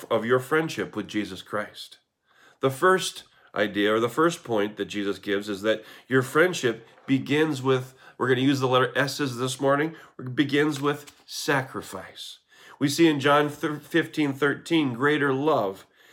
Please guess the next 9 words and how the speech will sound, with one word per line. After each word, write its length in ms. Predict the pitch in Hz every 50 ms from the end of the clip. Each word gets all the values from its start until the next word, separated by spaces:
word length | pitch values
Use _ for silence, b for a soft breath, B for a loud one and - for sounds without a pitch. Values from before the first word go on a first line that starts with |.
| b b b
has 240 | 127 131 127 123 117
no 260 | 127 131 139 147 151
one 360 | 156 147 151 151 151 151 143 127
than 320 | 139 139 127 127 123 120
this, 440 | 120 123 98 - - - - - - _ b b b b b
the, 120 | 107 107
that 280 | 98 101 104 113 - -
the 80 | 104
one, 320 | 101 98 107 113 117 -